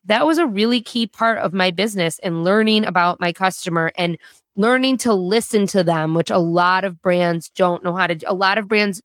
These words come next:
do not listen to their customers. They'll talk at them, but they don't really listen. And that taught me a lot about the importance of serving your customer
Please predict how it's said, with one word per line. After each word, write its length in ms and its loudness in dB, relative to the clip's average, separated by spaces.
do 220 0
not 240 0
listen 320 -4
to 120 -6
their 140 -2
customers. 640 -4
They'll 100 0
talk 320 -2
at 120 -4
them, 200 0
but 140 -14
they 100 0
don't 260 0
really 460 0
listen. 580 -6
And 180 0
that 300 -2
taught 400 -2
me 160 -2
a 80 0
lot 380 0
about 360 0
the 120 2
importance 420 0
of 120 -4
serving 400 0
your 100 2
customer 680 -2